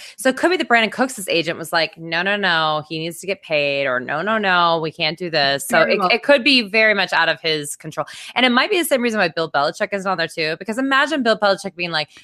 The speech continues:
Speaker 1: "Yeah, I wanna be on a reality show that's off Facebook."
Speaker 2: <laughs>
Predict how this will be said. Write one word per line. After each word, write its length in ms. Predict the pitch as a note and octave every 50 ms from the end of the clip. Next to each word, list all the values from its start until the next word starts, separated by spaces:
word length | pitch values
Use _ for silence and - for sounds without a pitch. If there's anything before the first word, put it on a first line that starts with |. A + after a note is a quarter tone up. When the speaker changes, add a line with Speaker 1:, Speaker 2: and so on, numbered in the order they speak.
| _ _
Speaker 1:
"Yeah, 360 | C#3 C#3+ D#3 D#3+ D3+ C3 A#2 -
I 100 | - E3
wanna 200 | F3+ G3 G3 F#3+
be 100 | - F#3
on 80 | E3+ D#3
a 60 | D3
reality 420 | D3+ D3+ D3 D3 D#3 D#3+ D3+ D3
show 180 | C#3 - D#3 D3
that's 240 | C#3 C#3 B2+ - -
off 200 | C3 C#3+ B2+ - - -
Facebook." 440 | D3 D3 C#3 - - - B2 A#2 - - _ _ _ _ _ _ _ _ _ _ _ _ _ _ _ _ _ _ _ _ -
Speaker 2:
<laughs> 140 | E3 -